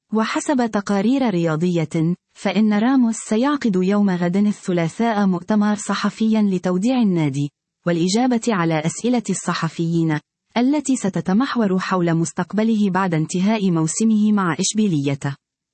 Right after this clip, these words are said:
وكان راموس البالغ من العمر ثمانية وثلاثون سنة،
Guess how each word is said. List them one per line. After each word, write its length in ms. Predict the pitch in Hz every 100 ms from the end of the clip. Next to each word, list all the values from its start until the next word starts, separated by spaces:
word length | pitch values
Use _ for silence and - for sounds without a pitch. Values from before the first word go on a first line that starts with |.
| _ 214
وكان 440 | 226 269 285 240
راموس 440 | 233 269 262 -
البالغ 520 | 190 170 220 247 214 196
من 180 | 180
العمر 480 | 165 165 220 240 220
ثمانية 600 | 208 190 196 220 214 208
وثلاثون 680 | 202 202 214 196 180 214 226
سنة، 580 | 214 190 165 156 156 156